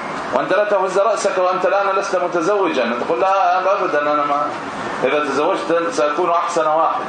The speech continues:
أنا لن، لا أهد في المعمعة". الأمر يختلف في ال-، عند ال-، عند ال-، عند الدخول في الأمر، الأمر يختلف. أليس كذلك يا ابن جبرائيل؟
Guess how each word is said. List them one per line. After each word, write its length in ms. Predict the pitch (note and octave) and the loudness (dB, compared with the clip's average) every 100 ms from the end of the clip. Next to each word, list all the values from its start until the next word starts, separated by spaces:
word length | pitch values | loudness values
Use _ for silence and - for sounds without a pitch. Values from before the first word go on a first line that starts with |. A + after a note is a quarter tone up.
| G2+ | -4
أنا 180 | A#2 B2+ | -2 -2
لن، 580 | B2+ C3+ C#3+ C#3+ C3 G#2+ A2+ | -2 -2 0 0 -2 -2 -2
لا 280 | C3+ F3+ D#3 | 0 2 2
أهد 220 | B2+ B2 A2 | 0 -2 -2
في 40 | |
المعمعة". 680 | A#2 B2+ C#3+ B2 B2 A2+ - - - - - G#2 | -2 0 0 0 0 0 -2 -8 -10 -8 -4 -2
الأمر 360 | B2+ C#3+ C#3 | 0 0 0
يختلف 500 | C#3 C#3 C3+ A2+ F#2+ | 0 0 -2 -2 -2
في 80 | - | -4
ال-، 280 | G#2+ G2 F#2+ | -4 -2 -2
عند 200 | A2 G#2+ | 0 0
ال-، 540 | G#2 F#2+ F#2 F2 E2+ D#2+ C#2+ D#2 - - - - - - - - - - - - - - - - - - - - | 0 -2 -2 0 0 -2 -6 -8 -8 -8 -6 -6 -6 -6 -6 -6 -6 -6 -6 -6 -6 -6 -6 -6 -6 -4 -4 -2
عند 180 | A#3 B3 | 0 0
ال-، 200 | - - | 0 0
عند 200 | A#2 B2+ | -2 -2
الدخول 380 | B2 C3 D#3+ C3 | -2 -2 -2 0
في 80 | |
الأمر، 300 | C#3+ D3+ D3 - - - - - - - A2+ | 0 0 0 -4 -8 -10 -10 -8 -8 -4 0
الأمر 320 | C3+ D#3 D#3 | 0 0 0
يختلف. 440 | D3+ - D3+ A2 - - - - - - - - - | 0 0 -2 -2 -6 -8 -10 -8 -8 -8 -8 -8 -4
أليس 220 | A#2+ C3+ C3+ | -2 -2 -2
كذلك 380 | C3 D3 C#3+ | 0 0 0
يا 60 | C3+ | 0
ابن 200 | B2+ B2 | 0 -2
جبرائيل؟ 480 | A2+ B2 C3+ C3 | 0 0 0 -2